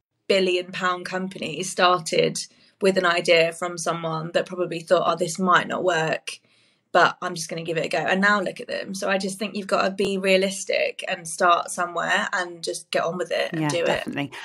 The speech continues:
Speaker 2: <laughs> Yeah,
Speaker 1: In the
Speaker 2: just get on
Speaker 1: nicest
Speaker 2: with
Speaker 1: way
Speaker 2: it.
Speaker 1: possible.
Speaker 2: But,
Speaker 1: <laughs>
Speaker 2: um,
Speaker 1: Just get on with
Speaker 2: what
Speaker 1: it.
Speaker 2: was, I mean, so, so where are we? I'm, like, losing track of what year we're in <laughs> now. I'm like,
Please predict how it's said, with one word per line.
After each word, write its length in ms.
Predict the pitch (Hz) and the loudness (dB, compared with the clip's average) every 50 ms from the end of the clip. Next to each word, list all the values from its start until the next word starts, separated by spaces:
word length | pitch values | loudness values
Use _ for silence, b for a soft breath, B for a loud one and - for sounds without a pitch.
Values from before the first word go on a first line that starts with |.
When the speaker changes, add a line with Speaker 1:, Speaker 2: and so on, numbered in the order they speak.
| B B B - | B B B 2
Speaker 2:
<laughs> 0 | |
Yeah, 1000 | 233 226 247 247 190 247 - - 233 220 - - - - - - 240 - 208 175 | 4 6 6 4 4 0 -2 0 -2 -2 -2 6 8 8 8 8 8 8 10 10
Speaker 1:
In 40 | 220 | 10
the 60 | 196 | 10
Speaker 2:
just 60 | 208 | 10
get 140 | 190 196 196 143 | 8 8 8 8
on 60 | 143 139 | 8 8
Speaker 1:
nicest 20 | |
Speaker 2:
with 100 | 135 - | 6 8
Speaker 1:
way 100 | 214 190 | 8 8
Speaker 2:
it. 100 | 196 - | 8 6
Speaker 1:
possible. 480 | 214 233 226 - 190 185 190 196 220 220 | 4 2 2 2 2 2 2 2 2 6
Speaker 2:
But, 260 | - 285 294 - - - - - | 8 8 8 8 4 -2 -4 2
Speaker 1:
<laughs> 120 | - 381 - | 2 4 6
Speaker 2:
um, 220 | 277 294 277 285 | 6 6 6 6
Speaker 1:
Just 140 | 285 277 262 | 2 2 4
get 120 | 262 254 233 | 6 8 10
on 140 | 214 240 233 | 10 8 8
with 120 | 233 220 | 6 8
Speaker 2:
what 280 | 285 302 339 - - - | 8 10 10 8 6 6
Speaker 1:
it. 60 | 202 | 0
Speaker 2:
was, 400 | 202 220 220 214 208 208 202 208 - | 2 4 6 8 6 6 4 2 0
I 40 | - | 0
mean, 200 | 220 226 214 214 220 | 0 0 -2 -4 -4
so, 360 | - - 202 196 190 185 196 - - | 2 4 4 6 6 4 0 -4 -8
so 220 | - - 180 170 170 | -10 -8 -6 -2 0
where 140 | 180 180 175 | 4 6 8
are 140 | 160 147 127 | 8 8 6
we? 220 | 131 131 131 - | 4 0 -2 -2
I'm, 100 | 175 170 | 4 4
like, 220 | 170 151 151 - - | 4 4 4 0 -4
losing 380 | 175 170 165 175 170 - 180 170 | -2 0 0 0 2 0 -2 2
track 240 | - 170 160 - - | 6 6 6 6 4
of 140 | 160 - - | -2 -2 -2
what 240 | - 147 139 - - | -2 0 0 0 0
year 320 | 139 147 160 147 147 147 | 2 6 6 8 8 8
we're 140 | 135 135 135 | 8 6 4
in 420 | - 123 135 135 127 143 139 156 185 | 4 2 0 2 2 0 0 4 6
<laughs> 60 | 185 | 6
now. 100 | 185 - - - | 6 6 8 6
I'm 140 | 302 - 262 | 8 8 8
like, 460 | 226 - - 240 214 - - - | 4 4 4 -2 -2 -2 -8 -12